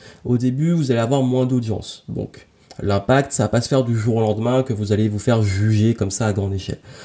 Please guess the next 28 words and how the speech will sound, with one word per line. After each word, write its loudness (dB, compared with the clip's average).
Aussi, 2
euh, 2
comprenez 2
aussi, 2
pour 2
vous 2
rassurer, 2
c'est 0
que -6
la 2
majorité 0
des 2
gens, 0
contrairement 0
à 0
ce -8
qu'on -14
peut -2
croire -2
sur 0
Internet 0
où -4
on 2
voit 2
beaucoup -2
de 0
trolls, 2
de, 2